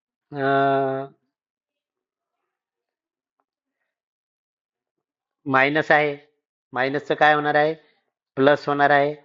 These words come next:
त्याच्यानंतर आपल्याला पाहायचं आहे दोनशे बावन्न, इथं काही चिन्ह नाही म्हणजे प्लस आहे,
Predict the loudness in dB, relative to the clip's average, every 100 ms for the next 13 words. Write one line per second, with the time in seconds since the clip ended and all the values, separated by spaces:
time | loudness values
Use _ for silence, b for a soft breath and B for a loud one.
0 | _ _ _ -10 -2 -2 0 0 2 0
1 | 2 2 2 2 2 2 0 -6 _ _
2 | _ _ _ _ -16 -2 0 2 2 4
3 | 4 4 0 -6 -12 -20 -10 -8 0 -2
4 | -2 -6 -4 -4 -2 -4 0 2 2 2
5 | 2 0